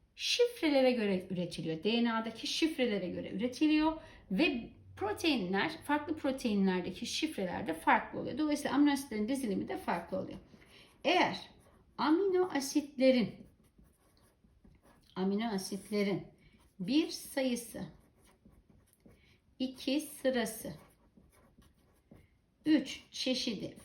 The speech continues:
farklı ise, amino asitlerin sayısı, sırası, çeşidi farklı ise proteinler farklı olur. Proteinler ne olur? Farklı olur.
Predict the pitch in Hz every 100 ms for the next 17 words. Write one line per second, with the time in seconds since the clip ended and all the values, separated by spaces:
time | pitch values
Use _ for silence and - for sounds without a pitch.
0 | - 277 311 - 339 302 - - 196 -
1 | - _ _ _ - 254 285 269 247 -
2 | 202 190 - 269 247 196 - 247 214 -
3 | 185 - - - - 240 208 - - 233
4 | 240 294 277 - 185 196 - - _ -
5 | 381 370 233 220 233 247 - 190 175 -
6 | - 170 - - - - - - - -
7 | - _ - _ _ _ _ _ _ _
8 | _ _ - 247 240 202 190 190 190 208
9 | 240 285 285 - - 208 202 185 180 190
10 | 220 247 269 269 - - _ _ _ -
11 | 202 175 - - 208 240 277 285 - _
12 | _ 185 - - - -